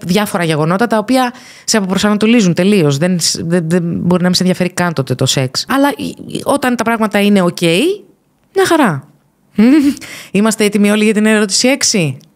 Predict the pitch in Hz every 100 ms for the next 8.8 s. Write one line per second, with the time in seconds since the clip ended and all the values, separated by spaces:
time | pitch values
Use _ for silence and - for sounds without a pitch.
0 | _ _ _ _ - - - _ - 185
1 | 175 - 175 175 170 165 247 247 254 254
2 | 254 240 208 208 240 220 240 254 226 233
3 | 220 214 196 247 247 247 233 226 147 -
4 | - _ _ _ _ _ - 117 - 202
5 | 185 160 139 123 123 160 247 311 - 156
6 | 156 - 160 196 - - 196 - 180 160
7 | 185 196 196 185 - 190 185 190 214 196
8 | 151 - 139 139 139 - 240